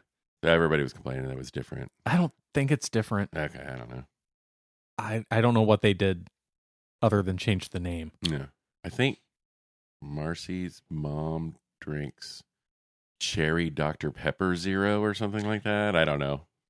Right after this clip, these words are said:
Speaker 1: One of those things. <laughs>
Speaker 2: Yeah, okay.
Speaker 1: I mean,
Speaker 2: Yeah.
Speaker 1: that's it, yeah.
Speaker 2: We used to, we used to drink, uh,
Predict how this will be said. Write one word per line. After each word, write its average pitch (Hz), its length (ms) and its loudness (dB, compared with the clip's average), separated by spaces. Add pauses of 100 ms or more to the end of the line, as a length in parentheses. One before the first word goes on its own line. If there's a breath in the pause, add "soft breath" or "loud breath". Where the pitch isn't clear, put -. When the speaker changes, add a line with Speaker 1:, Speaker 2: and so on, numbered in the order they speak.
(140)
Speaker 1:
One 73 160 -4
of 65 80 -6
those 64 220 -10
things. 64 360 -14 (160)
<laughs> 131 240 -6
Speaker 2:
Yeah, 127 300 6 (100)
okay. 101 380 4 (200)
Speaker 1:
I 71 100 -2
mean, 69 100 -4
Speaker 2:
Yeah. 117 240 8
Speaker 1:
that's - 120 -8
it, - 60 -12
yeah. 65 160 -8 (300)
Speaker 2:
We 147 160 8
used 170 200 4
to, 143 180 -2
we 131 120 2
used 131 200 0
to 113 60 -12
drink, 110 460 0 (440)
uh, 95 380 2